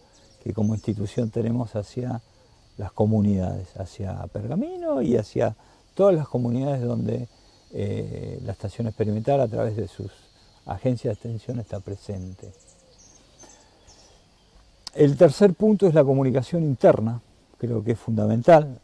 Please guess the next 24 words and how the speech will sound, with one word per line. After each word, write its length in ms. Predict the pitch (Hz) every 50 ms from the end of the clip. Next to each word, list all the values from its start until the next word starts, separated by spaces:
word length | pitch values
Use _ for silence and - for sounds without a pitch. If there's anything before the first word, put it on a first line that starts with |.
| _ _ -
de, 400 | 117 101 95 98 101 98 98 98
desde 320 | 101 107 104 101 104 104
muchos 420 | 107 120 143 175 196 - - 131 107
puntos 400 | - - 104 101 95 - 107 104
de 120 | 107 110 -
vista, 400 | 104 - _ - 107 101 98 95
desde 420 | 98 98 95 92 - 107 101 98
que 220 | - - 101 101
cada 300 | 95 - - 131 127 135
uno 260 | 139 143 143 147 139 127
de 80 | 113
nosotros 400 | 113 113 110 - 135 127 123 -
conozcamos 640 | - 120 110 104 - - - 123 123 123 120 117 - - - _ _ _ _ _ _
lo 140 | - 104 101
que 140 | 95 143 139
hace 180 | 131 - - 135
nuestro 300 | 120 113 107 - 113 104
compañero 480 | 110 107 107 110 113 120 123 113 113
de 100 | 113 110
al 120 | 110 113 120
lado, 320 | 135 160 175 220 277 294 _ _ _ _ _ _ _ _ - - - - - - _ _ _ _ _ -
eh, 800 | - 120 120 117 113 113 113 110 110 107 - 110 113 110 - 139
desde 360 | 123 117 113 104 - 123 110
valorar 640 | 110 120 120 120 123 127 131 160 196 220 214 180